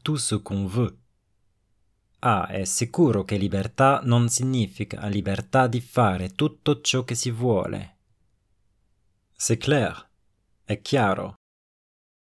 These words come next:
La liberté, c'est le droit de penser, parler et agir comme on le souhaite, mais dans le cadre de la loi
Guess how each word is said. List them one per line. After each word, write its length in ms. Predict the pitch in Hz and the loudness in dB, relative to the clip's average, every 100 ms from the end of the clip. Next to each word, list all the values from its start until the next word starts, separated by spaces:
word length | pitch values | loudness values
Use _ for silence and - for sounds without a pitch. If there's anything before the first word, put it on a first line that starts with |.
| _ _ | _ _
La 140 | 110 120 | 4 6
liberté, 800 | 120 120 127 - - 131 131 - | 6 4 2 0 0 2 0 -2
c'est 220 | - 123 | -2 0
le 120 | 120 | 2
droit 380 | 120 113 113 120 | 2 2 2 2
de 120 | 101 | 2
penser, 680 | 92 - 104 101 - 139 147 _ - | -2 0 0 2 0 0 -2 _ 4
parler 580 | 104 92 98 101 - _ - | 4 6 2 0 -4 _ -4
et 240 | 98 95 | -4 -4
agir 720 | - 104 98 101 127 143 127 - | -4 -2 0 -2 -2 -4 -8 -4
comme 280 | 165 160 123 | 0 2 2
on 100 | 104 | 2
le 100 | 92 | 0
souhaite, 720 | - - 90 - - - - _ | -2 -6 -10 -14 -14 -14 -14 _
mais 480 | 110 113 131 170 - | 0 2 4 0 -4
dans 200 | - 104 | -4 0
le 140 | 98 98 | 2 0
cadre 500 | - 135 131 95 95 | -2 -2 0 0 0
de 160 | 92 | -2
la 180 | 90 87 | -4 -4
loi 420 | 85 92 113 117 | -4 0 0 -2